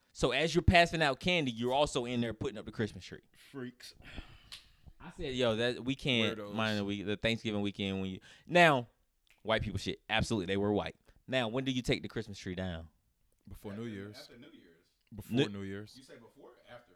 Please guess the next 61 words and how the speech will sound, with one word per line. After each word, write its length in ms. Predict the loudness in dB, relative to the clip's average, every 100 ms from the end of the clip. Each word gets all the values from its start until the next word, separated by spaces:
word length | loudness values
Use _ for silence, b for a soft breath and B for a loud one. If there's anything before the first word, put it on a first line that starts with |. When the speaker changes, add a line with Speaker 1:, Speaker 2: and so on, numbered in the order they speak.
| -2
Speaker 1:
I 120 | 0
do 120 | 2
New 140 | 0 -2
Year's 240 | -2 -6
Day. 240 | -10 -14 -16 _ _ _ _ _ _ _ _ _ _ _
Speaker 2:
It's 100 | -16
bad 280 | -8 -4 -4
luck 160 | -4 -8
to 80 | -10
have 160 | -10 -10
your 80 |
Christmas 320 | -12 -14 -14 -14
tree 160 | -12
up 140 | -12 -12
going 140 | -14
into 180 | -14 -16
the 60 |
new 120 | -16 -16
year. 160 | -16 -18 -20 _
Speaker 3:
Yeah, 60 | _
that's 160 | -20 _
up 60 | -20
north. 300 | -20 _ -10
Speaker 1:
I 40 | -8
never 180 | -8 -8
heard 180 | -8
that 160 | -8 -10
shit 160 | -12 -14
before 240 | -10 -8
in 60 | -8
my 100 | -10
life. 200 | -12 -12 _ _
Speaker 3:
That's 320 | _ _ _
up 100 | _
north 240 | _ _ _
shit. 1040 | _ _ _ _ _ _ _ -20 -20 _
Speaker 1:
A 60 | 0
lot 160 | 4
of 60 | 4
people 180 | 2 2
have 180 | 2 4
theirs 260 | 0 2
up 160 | 0 2
already 340 | 0 0 -4
this 240 | -6 -8 -8
year. 160 | -10 -6
They're 120 | -6
stupid 280 | -6 -8 -6
Speaker 2:
Yeah, 120 | -4
Speaker 1:
too. 40 | -4
Speaker 2:
I've 100 | -6
seen 160 | -10
a 60 | -10
lot 460 | -6 -4 -2 -4
of 60 | -4
Speaker 1:
I've 140 | 0 4
never 180 | 4 2
Speaker 2:
people, 120 | 4 8
Speaker 1:
seen. 120 | 8 8
I, 120 |
I, 40 | 8